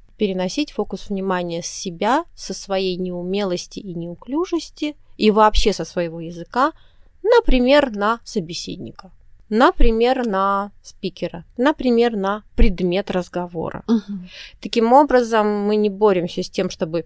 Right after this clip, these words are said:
Speaker 1: перестать думать о том, какой я корявый в английском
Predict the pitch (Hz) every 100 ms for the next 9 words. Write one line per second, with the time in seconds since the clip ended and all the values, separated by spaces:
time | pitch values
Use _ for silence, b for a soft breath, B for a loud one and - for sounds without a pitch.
0 | - 214 185 - - 180 151 180 180 165
1 | 175 175 180 170 170 - 175 170 165 -
2 | 190 175 165 165 170 165 156 240 494 -
3 | - 170